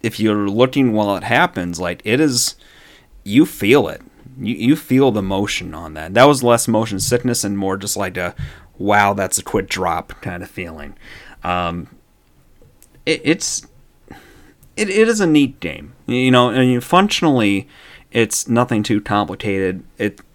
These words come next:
you know, the puzzles are usually, like, music focused. There's, like, these sort of xylophones that you'd have to do sort of Simon Says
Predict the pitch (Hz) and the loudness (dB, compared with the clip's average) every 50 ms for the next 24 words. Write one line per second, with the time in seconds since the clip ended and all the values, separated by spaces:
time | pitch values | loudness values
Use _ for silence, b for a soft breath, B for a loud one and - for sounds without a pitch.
0 | _ _ - 107 107 98 95 95 - - 127 131 127 127 131 127 117 107 110 104 | _ _ -12 -10 -8 -8 -8 -8 -4 2 4 4 4 6 4 2 2 2 2 0
1 | 101 101 107 107 107 107 107 98 95 95 92 95 - - B B B B B B | 2 0 0 -2 -2 -2 -4 -4 -2 -2 -4 -4 -6 -10 B B B B B B
2 | B - 95 101 101 101 104 110 110 110 107 110 110 - - - - 117 110 113 | B -6 -4 -2 0 2 2 2 2 2 2 0 0 -2 -2 0 2 4 4 4
3 | - - 113 113 110 - - - - B B B B B B B B - 98 101 | 2 0 0 0 0 -2 -6 -8 -12 B B B B B B B B -4 0 2
4 | 101 98 98 98 95 98 98 - - - - - - - - 98 95 87 - - | 2 4 2 2 0 0 -2 -2 -4 -4 -10 -20 -20 -16 -10 -8 -8 -8 -8 -6
5 | - - 90 90 90 92 - - - 107 98 98 98 90 87 85 82 92 90 92 | -4 -2 -2 -2 -4 -6 -6 -6 -2 -2 0 0 0 -2 -4 -4 -4 -2 0 0
6 | 101 101 104 - - 113 104 101 104 104 104 104 98 98 82 87 87 104 107 98 | 0 0 -2 -2 0 0 0 0 0 -2 -2 -4 -6 -6 -6 -8 -8 -8 -10 -10
7 | - - 92 87 87 90 92 92 92 92 90 85 - - - 92 85 87 - - | -10 -10 -12 -10 -8 -8 -6 -6 -6 -6 -6 -4 -4 -4 -4 -4 -4 -4 -4 -4
8 | - 92 92 90 87 82 80 - - - 104 92 87 87 87 90 87 - - | -4 -4 -4 -4 -6 -8 -8 -6 -6 -4 -2 -2 -2 -2 -4 -6 -6 -8 -8